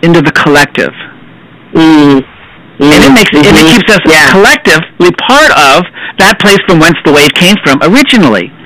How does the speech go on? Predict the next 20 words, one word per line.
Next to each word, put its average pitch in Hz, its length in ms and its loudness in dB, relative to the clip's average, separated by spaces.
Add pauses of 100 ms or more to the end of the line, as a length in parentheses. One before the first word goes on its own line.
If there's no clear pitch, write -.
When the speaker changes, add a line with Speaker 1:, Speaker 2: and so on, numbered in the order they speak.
(100)
Speaker 1:
okay? 185 360 0
Speaker 2:
Yes. 143 220 -4 (280)
Speaker 1:
So 202 100 2
we 180 60 2
came 202 220 0
Speaker 2:
Uh-huh. 208 200 0
Speaker 1:
out 277 60 2
of 269 80 0
the 247 100 2
collective, 175 480 0
we 175 100 0
particulated 180 840 0
into 202 260 0
this 165 140 -2 (340)
incarnation, 160 920 0 (880)
we 156 80 2
started 208 420 0
to, 160 160 0 (140)
to 143 80 -6
develop 165 560 0